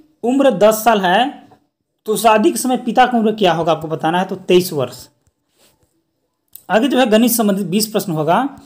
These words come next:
उसका पहला क्वेश्चन है कि शिवांगी ने घड़ी आठ सौ रुपया में खरीदी और पन्द्रह परसेंट लाभ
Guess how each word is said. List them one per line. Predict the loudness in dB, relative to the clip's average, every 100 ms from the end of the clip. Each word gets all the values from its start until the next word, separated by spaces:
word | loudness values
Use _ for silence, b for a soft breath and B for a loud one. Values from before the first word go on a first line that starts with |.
| B B B B -10
उसका | -2 0
पहला | 2 2 0
क्वेश्चन | -2 -2 -2
है | -2
कि | -2 -2 -2 -4 B B B -10
शिवांगी | 0 4 4 4 4 2
ने | 2 0
घड़ी | 0 0 2 0
आठ | -2 0 2
सौ | 4
रुपया | 2 2 0
में | 0
खरीदी | 2 4 4 4 2 -2 B B B B 0
और | 2 2
पन्द्रह | 2 2 2 0 -4
परसेंट | -10 0 2 2 2 2
लाभ | 2 4 4